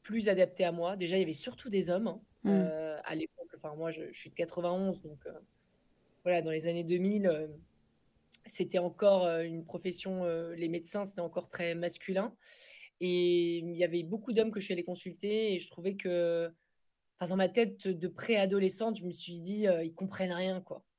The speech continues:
Speaker 1: Vraiment, ils comprennent rien à ce que je suis en train de vivre. Tout ce qu'ils veulent, c'est que, euh, c'est soit me donner un cacheton parce que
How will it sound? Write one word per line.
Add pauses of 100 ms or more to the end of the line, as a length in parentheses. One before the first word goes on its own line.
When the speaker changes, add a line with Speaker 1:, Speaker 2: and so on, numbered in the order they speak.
(300)
Speaker 1:
Vraiment,
ils
comprennent
rien
à
ce
que
je
suis
en
train
de
vivre.
Tout
ce
qu'ils
veulent,
c'est
que,
euh, (260)
c'est
soit
me
donner
un
cacheton
parce
que